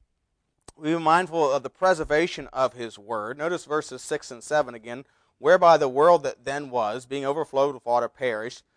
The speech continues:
But the heavens and the earth, which are now, by the same word are kept in store, reserved unto fire against the day of judgment and perdition of ungodly men."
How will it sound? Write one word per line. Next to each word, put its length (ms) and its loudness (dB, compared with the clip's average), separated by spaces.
But 180 2
the 120 2
heavens 540 2
and 220 -6
the 140 0
earth, 320 6
which 280 -2
are 240 4
now, 680 -8
by 180 6
the 140 -2
same 520 -6
word 480 4
are 120 0
kept 340 -6
in 100 -14
store, 600 -6
reserved 920 4
unto 240 -4
fire 440 4
against 320 -4
the 40 -16
day 160 -2
of 120 -6
judgment 440 -4
and 140 -16
perdition 540 -8
of 120 -12
ungodly 560 -8
men." 280 -20